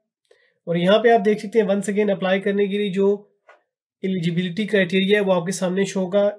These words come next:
मेक श्योर कीजिएगा इसको आप फुलफिल कर रहे हैं। Then आपसे पूछा जा रहा है शहीद नेवल वार्ड, अगर ये आपके लिए एप्लीकेबल है यहाँ से आपने अपनी कैटेगरी को चूज़ करना है, otherwise यहाँ से not applicable को सिलेक्ट कीजिएगा।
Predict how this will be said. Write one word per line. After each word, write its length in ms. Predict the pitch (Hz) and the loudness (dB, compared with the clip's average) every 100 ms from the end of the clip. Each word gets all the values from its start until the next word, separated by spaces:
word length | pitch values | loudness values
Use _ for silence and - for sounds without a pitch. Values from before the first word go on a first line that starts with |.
| 175 | -2
मेक 180 | 185 | -2
श्योर 180 | 185 208 | 0 -2
कीजिएगा 420 | 202 202 202 202 208 | 0 0 2 0 0
इसको 240 | 170 - | -6 0
आप 180 | 190 185 | 0 0
फुलफिल 360 | - 170 185 202 | -2 -4 -4 -2
कर 140 | 180 156 | 0 0
रहे 220 | 151 151 | -2 -6
हैं। 220 | 143 143 _ _ _ _ _ _ _ _ - _ _ _ 165 | -10 -14 _ _ _ _ _ _ _ _ -20 _ _ _ -2
Then 140 | 196 | 2
आपसे 240 | 233 233 | 2 2
पूछा 320 | 240 226 220 240 | -4 -4 0 4
जा 160 | 220 226 | 6 6
रहा 120 | 226 | 6
है 100 | 233 | 4
शहीद 520 | 226 202 165 208 202 - _ _ _ | 2 0 2 2 -2 -8 _ _ _
नेवल 360 | 165 175 185 196 | -2 0 2 2
वार्ड, 340 | 170 160 165 - _ - - - _ _ - | 0 -2 -4 -10 _ -12 -12 -12 _ _ -8
अगर 180 | 175 202 | -2 0
ये 140 | 202 | 4
आपके 260 | 208 208 226 | 2 2 0
लिए 100 | 226 | -2
एप्लीकेबल 560 | - 185 185 196 202 208 | -4 -8 -2 -2 0 2
है 40 | |
यहाँ 180 | 190 190 | 2 0
से 140 | 196 | 0
आपने 220 | 202 190 202 | -2 0 -4
अपनी 180 | 196 | -4
कैटेगरी 440 | 196 190 185 202 196 | -2 -2 0 0 2
को 80 | 196 | 0
चूज़ 260 | 196 202 196 | 0 -6 -2
करना 200 | 208 214 | -2 0
है, 60 | |
otherwise 380 | 170 180 196 196 | 0 0 0 0
यहाँ 160 | 185 175 | 0 -4
से 160 | 165 196 | -2 -2
not 320 | 175 196 196 | 0 0 -2
applicable 520 | 175 175 165 165 170 | -6 -4 -4 -2 -4
को 100 | 196 | -4
सिलेक्ट 340 | 196 170 165 165 | -6 -6 -6 -6
कीजिएगा। 440 | 160 147 143 147 | -10 -10 -12 -14